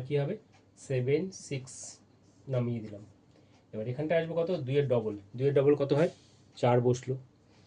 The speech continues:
এবার কত বসবে এখানটায়? এমন সংখ্যা বসবে যে সংখ্যা দিয়ে এখানে যদি ওয়ান বসে, তাহলে ফর্টি ওয়ানকে ওয়ান দিয়ে গুণ করতে হবে, টু বসলে ফর্টি টুকে দুই দিয়ে গুণ করতে হবে। তো এমন সংখ্যা বসবে যা গুণ করলে হচ্ছে একশো ছিয়াত্তর হয়।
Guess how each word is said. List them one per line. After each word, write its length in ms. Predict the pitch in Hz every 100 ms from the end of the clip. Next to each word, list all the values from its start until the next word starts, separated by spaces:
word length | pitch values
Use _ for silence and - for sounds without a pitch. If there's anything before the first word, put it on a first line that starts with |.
| - _ -
এবার 140 | 113 113
কত 120 | 139 156
বসবে 220 | 160 156 170
এখানটায়? 320 | 151 151 196 - _ _ -
এমন 180 | 120 160 160
সংখ্যা 240 | 165 156 156
বসবে 260 | 151 147 175 151
যে 60 | 131
সংখ্যা 260 | 135 135 156 147
দিয়ে 220 | 160 165 160 165 - _ _ _ _ _ _ _ _ _ _ _ _ -
এখানে 160 | 156 156
যদি 100 | 151 147
ওয়ান 140 | 156 160
বসে, 160 | 156 165
তাহলে 180 | 156 151 -
ফর্টি 260 | 143 139 156
ওয়ানকে 280 | 151 147 160 147
ওয়ান 120 | 139
দিয়ে 120 | 143 147
গুণ 100 | 143
করতে 140 | 139 139
হবে, 120 | 143 147 143
টু 60 | 139
বসলে 260 | 147 - 139 143 - -
ফর্টি 220 | 131 135 131
টুকে 240 | 147 - 147 139 143 139
দুই 120 | 143
দিয়ে 120 | 143 143
গুণ 100 | 139 131
করতে 180 | 143 139
হবে। 160 | 131 143 - _ _ _ _ -
তো 40 | 120
এমন 120 | 127 160 165
সংখ্যা 220 | 160 165
বসবে 220 | 139 135 214
যা 80 | 147 127
গুণ 120 | 135 139
করলে 160 | 156 151
হচ্ছে 160 | 143 214 165
একশো 180 | - 131 -
ছিয়াত্তর 300 | 120 - 101
হয়। 120 | 90